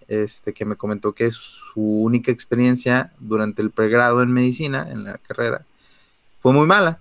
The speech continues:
y por eso ya después abandonó la investigación. Eh, es triste que pasen estas cosas, eh, porque yo creo que incluso el juramento habla acerca de que nosotros tenemos que dar a las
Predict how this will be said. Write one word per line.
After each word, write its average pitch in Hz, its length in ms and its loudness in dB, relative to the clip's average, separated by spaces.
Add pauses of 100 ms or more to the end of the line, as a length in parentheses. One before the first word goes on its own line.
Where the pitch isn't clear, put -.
(380)
y 117 120 -6
por 120 160 2
eso 123 180 0
ya 131 160 6
después 131 340 0
abandonó 120 400 -2
la 120 60 -4
investigación. 117 600 -6 (1080)
Eh, 110 760 2 (1200)
es 139 160 2
triste 160 500 2
que 120 100 -6
pasen 117 280 0
estas 117 280 -8
cosas, - 420 -14 (240)
eh, 113 280 -4
porque 110 840 -4 (880)
yo 127 320 2
creo 143 300 2
que 135 720 2 (1700)
incluso 143 380 -2
el 165 80 0
juramento 131 760 0
habla 117 300 0
acerca 123 340 -4
de 120 80 -2
que 113 120 -6
nosotros 117 460 -8
tenemos 113 340 -6
que - 100 -8
dar 110 180 0
a 107 80 -2
las 104 160 -2